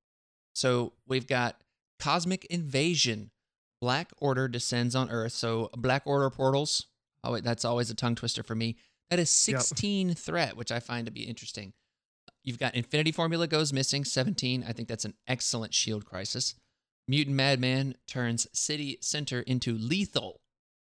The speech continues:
Speaker 1: amusement park, and that is eighteen threat. So sixteen, seventeen, and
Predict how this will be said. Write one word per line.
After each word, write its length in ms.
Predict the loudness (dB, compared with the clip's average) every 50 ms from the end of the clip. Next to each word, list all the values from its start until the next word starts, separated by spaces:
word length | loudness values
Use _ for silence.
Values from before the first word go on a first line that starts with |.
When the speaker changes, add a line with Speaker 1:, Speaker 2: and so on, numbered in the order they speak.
| _ -8
Speaker 1:
amusement 500 | -4 -2 0 2 2 2 0 -2 -6 -8 -6
park, 320 | -6 -6 -6 -6 -8 -14 _ _ _ _ _ _ _ -4
and 80 | 0 2
that 100 | 2 2
is 140 | 2 0 -2 -4 -6 -6
eighteen 420 | -6 -6 -4 -2 0 0 0 0
threat. 240 | -2 -6 -8 -8 -8
So 120 | -8 -6
sixteen, 480 | -4 -2 -2 -2 -2 -4 -4 -2 -2 -2
seventeen, 600 | -2 -2 -2 -2 -2 -4 -2 -2 -2 -2 -2 -2
and 300 | 0 0 0 0 0